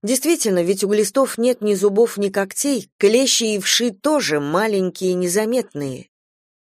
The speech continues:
Если у вас в семье кто-то болеет, такой добрый человек обязательно поинтересуется, не стало ли больному хуже.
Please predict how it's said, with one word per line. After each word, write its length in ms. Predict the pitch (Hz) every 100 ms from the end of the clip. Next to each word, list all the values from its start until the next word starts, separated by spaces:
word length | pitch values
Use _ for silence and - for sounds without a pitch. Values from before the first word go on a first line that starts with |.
| _
Если 300 | 220 320 294
у 40 |
вас 160 | 285 285
в 100 | -
семье 300 | 269 262 262
кто-то 320 | 247 262 240
болеет, 600 | 208 220 247 311 247 -
такой 280 | 180 180 240
добрый 320 | 208 220 196
человек 400 | 190 190 208 233
обязательно 540 | 180 180 202 208 190 185
поинтересуется, 1080 | 190 196 190 202 190 190 269 247 - 214
не 160 | 202 196
стало 300 | - 269 247
ли 100 | 208
больному 480 | 196 196 202 214 196
хуже. 540 | - 269 220 131 131